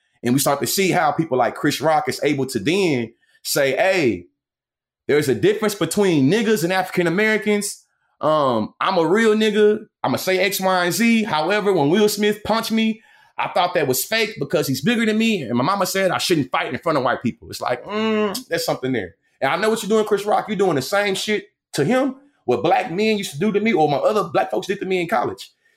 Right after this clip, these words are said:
You are trying to play with optics in a way where you get to be Black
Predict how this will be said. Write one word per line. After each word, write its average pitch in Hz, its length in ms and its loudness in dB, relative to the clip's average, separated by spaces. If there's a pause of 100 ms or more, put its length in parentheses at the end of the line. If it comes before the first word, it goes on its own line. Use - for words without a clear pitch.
You 202 220 2
are 170 80 2
trying 202 360 0
to 170 60 0
play 190 220 0
with 151 180 0
optics 190 380 -2
in 196 100 2
a 190 60 2
way 214 340 0 (200)
where 135 160 4
you 175 260 4
get 240 160 -2
to 208 40 -8
be 214 160 0
Black 226 360 0